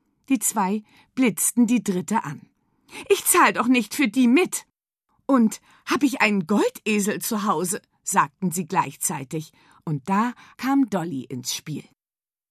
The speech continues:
Sie entschuldigte sich höflich, dass sie mitgehört hatte, und zeigte den Bierdeckel vor. „Kann es sein, dass Sie genau den hier suchen?“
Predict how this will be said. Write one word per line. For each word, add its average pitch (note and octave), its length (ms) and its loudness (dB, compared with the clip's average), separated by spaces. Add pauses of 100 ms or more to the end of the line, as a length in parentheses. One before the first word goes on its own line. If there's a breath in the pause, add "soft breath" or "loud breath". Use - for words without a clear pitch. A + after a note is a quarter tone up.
(360)
Sie C4+ 240 -2
entschuldigte A#3+ 640 0
sich D#3+ 240 -10
höflich, E3+ 460 -4
dass D3+ 160 -8
sie D3+ 100 -8
mitgehört D3 680 -2
hatte, A3 280 -2 (320 loud breath)
und C#4 160 4
zeigte F#3+ 460 -2
den A#3+ 240 2
Bierdeckel E3 480 -8
vor. - 320 -8 (800)
„Kann C4 240 0
es F#4 220 -4
sein, G#3 320 0 (340 loud breath)
dass A#3 200 -2
Sie A3+ 100 -4
genau G3 380 0
den G3 400 0
hier A#3+ 240 0
suchen?“ D#3+ 540 -2